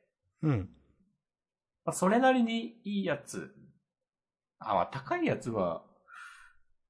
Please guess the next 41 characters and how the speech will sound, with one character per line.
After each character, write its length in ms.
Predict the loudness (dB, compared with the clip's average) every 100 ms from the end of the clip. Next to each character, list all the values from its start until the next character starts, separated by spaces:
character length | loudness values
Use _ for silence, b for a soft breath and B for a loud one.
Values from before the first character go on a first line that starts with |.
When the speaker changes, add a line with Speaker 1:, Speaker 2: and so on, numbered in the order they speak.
| _ _ _ _ _ _ _ _ _ _ -12
Speaker 2:
な-、 140 | -4
い 120 | 4 10
わ 160 | 10
ゆ 140 | 10 6
る 100 | 0
こ 140 | -4
う、 100 | -6
中 440 | -6 -4 -2 -2 -4
級 320 | -2 2 2 0
機 200 | -6 -6
と 120 | -2
呼 100 | 2
ば 120 | 4
れ 100 | 4
る 80 | 4
よ 80 | 2
う 20 |
な 100 | 0
や 40 |
つ 140 | -8 -10
っ 20 |
て、 100 | -4
ま 140 | 2 2
あ、 60 |
大 140 | 2 -2
体 100 | 0
三 360 | 0 0 0
十 180 | 0 2
万 180 | 2 0
ち 80 | -4
ょ 20 |
っ 20 |
と 80 | -10
ぐ 80 | -6
ら 100 | -6
い 60 | -8
で 100 | -16
す 80 |
か 80 | -20
ら 60 |
ね。 60 | -20